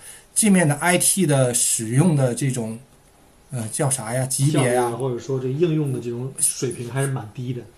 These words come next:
Speaker 2: 对。
Speaker 1: 很低，就是只有在这种 Optus 啊、Telstra 啊才能用到我们当年用的那种级别的设备。
Speaker 2: 嗯。
Speaker 1: 啊，那是绝对不可能在这面再做的。
Speaker 2: 是。
Speaker 1: 啊，啊，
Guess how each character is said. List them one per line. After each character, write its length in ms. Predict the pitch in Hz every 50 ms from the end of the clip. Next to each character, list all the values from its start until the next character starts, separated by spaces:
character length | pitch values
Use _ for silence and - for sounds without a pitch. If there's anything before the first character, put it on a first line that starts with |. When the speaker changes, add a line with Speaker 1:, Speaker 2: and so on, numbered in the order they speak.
| _ _ _ _ _ _ _ _ _ _ _ - - - - - - _ _ _ _ _ _ _
Speaker 2:
对。 100 | - 127 110
Speaker 1:
很 280 | 110 - 131 127 117
低， 260 | 147 151 147 165 165 - - - - -
就 160 | - 269 269
是 120 | 262 233 - - - - - - _ _ _ _ _ _ _ - -
只 200 | - - 190 233
有 300 | 254 226 196 175 165 165
在 220 | 156 156 147 135 139
这 120 | 180 208
种 180 | 175 170 156 143
Optus 680 | 180 208 208 214 214 - 175 175 170 - - 170 170
啊、 320 | 160 160 160 156 156 151
Telstra 460 | 151 - - 208 202 - - - 175
啊 180 | 165 160 160 156
才 180 | 147 - - 165
能 140 | 180 185
用 160 | 190 190 185 175
到 220 | 175 170 165 156
我 160 | 143 127 127
们 320 | 123 131 139 147 147 127 - - - - _ - - - _ _ - -
当 200 | - 131 196 214
年 140 | 170 147 - - - - - -
用 100 | 156 135
的 60 | 165
那 140 | 170 160 135
种 160 | 135 143 -
级 240 | - - - 170 156
别 140 | 117 139 127
的 80 | 123
设 300 | - - - 185 151 139
备。 120 | 120 - - - - - - - - - - - - - _ _ _ _ _ _ _ _ -
Speaker 2:
嗯。 120 | - 139
Speaker 1:
啊， 240 | 135 135 131 - - - - _ _ - - 139 - - -
那 120 | 185 185
是 120 | 175 - -
绝 140 | - 139 139
对 100 | 156 190
不 100 | 185 -
可 160 | 190 - -
能 140 | 113 117 135
在 100 | 143 117
这 120 | 101 - 143
面 140 | 135 131
再 120 | 131 139 131
做 300 | 120 110 214 185 143 117
的。 80 | - - - _ _ _ _ _ _ _ _ _
Speaker 2:
是。 60 | -
Speaker 1:
啊， 140 | 120 107 107 120 135 _ _ _ _ _ _ _ _ -
啊， 260 | 131 127 117 117 127